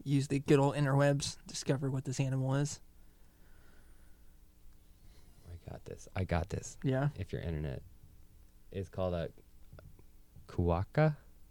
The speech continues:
Speaker 1: I see.
Speaker 2: Q U O K K A.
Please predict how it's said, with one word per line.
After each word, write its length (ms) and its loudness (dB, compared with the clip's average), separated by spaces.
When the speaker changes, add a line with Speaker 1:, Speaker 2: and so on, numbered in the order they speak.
Speaker 1:
I 60 -4
see. 260 -2
Speaker 2:
Q 160 2
U 560 4
O 400 2
K 220 -4
K 160 -6
A. 340 -4